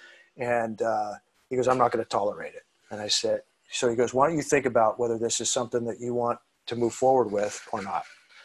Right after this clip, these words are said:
And, uh, I said, "No, absolutely. Let's do it." So I went and met with him once a week, sometimes several,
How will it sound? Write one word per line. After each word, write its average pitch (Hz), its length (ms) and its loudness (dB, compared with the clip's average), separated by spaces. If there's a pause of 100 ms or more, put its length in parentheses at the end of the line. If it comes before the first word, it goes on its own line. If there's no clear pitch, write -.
(380)
And, 117 440 -4
uh, 113 380 0 (100)
I 120 60 -4
said, 117 200 -2
"No, 143 300 0
absolutely. 120 640 0 (400)
Let's 123 200 0
do 113 200 0
it." 101 140 -4
So - 160 2
I 123 40 6
went 143 180 4
and 147 80 -6
met 135 120 6
with 151 140 2
him 131 320 0 (760)
once 139 240 2
a 156 60 2
week, 120 400 -2 (300)
sometimes 123 500 0
several, 120 320 2